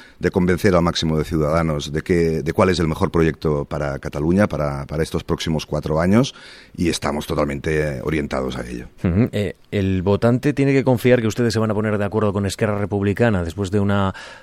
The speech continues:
Speaker 2: turbulenta legislatura que, que ahora mismo termina con estas elecciones?
Speaker 1: Sí, yo creo que sí, porque aparte que en estas elecciones va, va a ocurrir, esto sí que todos los sondeos ya, y sin, sin, sin ninguna excepción,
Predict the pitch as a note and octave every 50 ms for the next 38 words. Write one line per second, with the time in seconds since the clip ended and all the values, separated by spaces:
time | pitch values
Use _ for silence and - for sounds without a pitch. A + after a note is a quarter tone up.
0 | - _ - A2+ A2 G#2+ G2 A2 G#2+ A2+ A#2 A#2 A2+ A2 G#2+ F#2+ G#2 G2 G2 F#2+
1 | F2 E2+ - - F#2+ F#2+ - A#2 F#2 G2+ G2 F2+ A2+ A2 G2 F#2+ E2+ F#2 E2+ E2
2 | D#2 - - - - F2+ F#2 F#2 F#2+ F#2+ F#2+ F2 G2 - G2 F#2+ G#2 A2 G2 F2
3 | E2 F2+ F2+ F2+ - G2 - G2 F2+ F2+ - A#2+ G#2+ F#2 D#2 C#2 - - - -
4 | - _ _ _ _ _ _ - - - - - - - - _ _ _ _ _
5 | _ - - C#3+ C#3+ B2+ G2+ F#2 F2+ F2 F#2 G#2 G#2 F2 F2 - - A#2+ A2 G2+
6 | F#2 - E2+ - - D#2+ D2+ C#2+ C#2+ - E2 E2 - G2+ D#2 E2 D#2+ D#2+ D#2+ E2+
7 | E2+ - G#2 F2+ G#2 G2 F#2+ - - A2 A2 G#2+ F#2 G2 F#2 F2 F2+ F2 D#2+ D2
8 | C#2 - - - - D2+ F2 F#2 E2+ - G2 F2 F2 A2+ B2 A2+ F#2+ D#2 A1 G1+
9 | G1+ G1+ - - - - E2 - F2+ D#2 E2 D2 - F#2 F#2 F#2+ F2+ F2 - -
10 | F2 D#2 D#2+ F2+ F#2+ F#2+ E2+ D#2 C#2 E2 F#2 F#2+ F2+ D#2+ C#2+ C2+ - - C#2+ C#2+
11 | C#2 C2 A#1+ C2 - - - - - - - - C#2 C#2 B1+ A1+ - - - C#2+
12 | C#2+ C#2+ C#2+ E2 F2 F2 - - F#2 - - - G2+ G2 F#2 F2+ D#2+